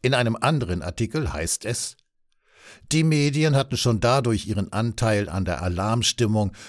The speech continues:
dass über die Schweinegrippe fast täglich und fast immer prominent berichtet wurde, auch im Spiegel und auf Spiegel Online.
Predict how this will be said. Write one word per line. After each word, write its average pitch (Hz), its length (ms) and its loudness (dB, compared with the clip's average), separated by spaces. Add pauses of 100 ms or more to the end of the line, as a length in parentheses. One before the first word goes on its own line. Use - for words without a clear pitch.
dass 117 260 2
über 98 180 -2
die 90 140 -4
Schweinegrippe 110 800 0
fast - 420 -2
täglich 113 600 0
und - 180 -4
fast - 460 -2
immer 101 260 2
prominent 107 640 -2
berichtet 110 560 -4
wurde, 73 360 -6 (260)
auch 104 260 0
im 107 160 -2
Spiegel 127 640 0
und 80 240 -8
auf 85 140 -4
Spiegel 92 360 -4
Online. 90 560 -2